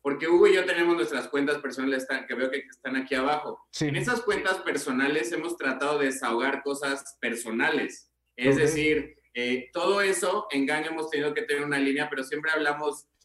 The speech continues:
Speaker 1: de la historia de Gang, de a dónde va Gang, de por qué el código, del éxito del código, los influencers. Creo que esos son los pilares.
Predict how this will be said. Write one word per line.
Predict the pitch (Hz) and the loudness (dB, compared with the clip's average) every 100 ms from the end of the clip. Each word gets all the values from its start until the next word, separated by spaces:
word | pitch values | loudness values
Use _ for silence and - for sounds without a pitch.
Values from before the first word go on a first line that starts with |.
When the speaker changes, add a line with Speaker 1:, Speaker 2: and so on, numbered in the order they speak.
| - | -14
Speaker 1:
de | 120 123 120 | -8 -2 0
la | 120 | 0
historia | 120 120 143 127 113 | -2 0 0 2 0
de | 107 | 0
Gang, | 139 151 156 151 139 | 0 0 2 0 0
de | |
a | 123 | -2
dónde | 123 123 | 0 -2
va | 117 117 | -2 -2
Gang, | 117 139 143 147 131 | -2 2 2 2 -2
de | 117 | -2
por | 117 117 | -4 -4
qué | 127 | -6
el | 123 | -4
código, | 139 143 147 143 131 | 2 4 4 2 0
del | 120 117 | 2 2
éxito | 120 - - 110 | 0 -2 -10 -6
del | 110 110 | -6 -4
código, | 143 147 143 131 | -4 -2 -2 -4
los | 117 117 | -6 -8
influencers. | 113 120 123 120 117 | -10 -8 -8 -8 -12
Creo | - - | -10 -10
que | |
esos | - - - | -10 -14 -20
son | - 147 | -10 -6
los | - | -6
pilares. | - 120 117 113 - | -6 -4 -2 -4 -10